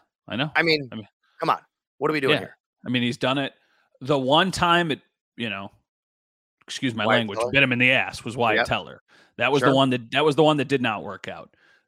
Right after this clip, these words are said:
Speaker 1: The ones that have, Cody Ford, you went and got a draft pick for, Russell Bodine, like you said. Uh, Daryl Johnson, was that his name?
Speaker 2: Yep. Bam, yep.
Speaker 1: Okay. Is Daryl Johnson also the really good player from Lew-Port,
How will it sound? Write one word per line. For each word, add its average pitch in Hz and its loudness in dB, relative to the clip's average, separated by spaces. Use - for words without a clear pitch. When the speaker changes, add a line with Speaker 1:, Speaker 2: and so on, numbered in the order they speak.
Speaker 1:
The 120 -4
ones 139 2
that 117 -4
have, 123 0
Cody 110 -6
Ford, 117 0
you 107 -10
went 107 -12
and 110 -12
got 107 -4
a 101 -10
draft 104 -6
pick 104 -8
for, 101 -10
Russell 107 -6
Bodine, 101 -4
like 98 -16
you 95 -10
said. 101 -6
Uh, - -8
Daryl 135 0
Johnson, 139 -2
was 131 -4
that 135 4
his 170 0
name? 226 2
Speaker 2:
Yep. - -4
Bam, 143 -2
yep. - -8
Speaker 1:
Okay. 113 -6
Is 131 -8
Daryl 202 4
Johnson 196 0
also 151 2
the 135 0
really 123 -2
good 123 -6
player 120 -2
from 110 -10
Lew-Port, 135 -6